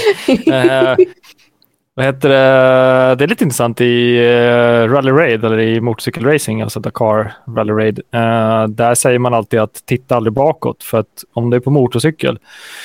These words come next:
Speaker 2: så är det den som h-, hinner upp dig som alltid ska väja, vilket är lite likadant i racing, alltså Formel ett.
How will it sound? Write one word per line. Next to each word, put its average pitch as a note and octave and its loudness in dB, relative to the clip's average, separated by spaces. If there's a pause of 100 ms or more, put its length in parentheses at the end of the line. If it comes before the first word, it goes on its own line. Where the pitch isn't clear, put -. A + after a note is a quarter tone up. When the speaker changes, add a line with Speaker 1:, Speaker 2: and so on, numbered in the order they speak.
(120)
Speaker 2:
så A2+ 0
är A2+ 2
det A#2 4
den A2+ 0
som A2+ -2
h-, A2+ 0 (120)
hinner B2 0
upp D3 0
dig A2+ -2
som A2+ -4
alltid A2 -2
ska A2+ -4
väja, A2+ 0 (420)
vilket A#2+ -8
är A#2 -2
lite C#3 0
likadant A#2 -2
i G#2+ 0
racing, A2+ -2 (120)
alltså G#2+ -4
Formel A2 -4
ett. - -10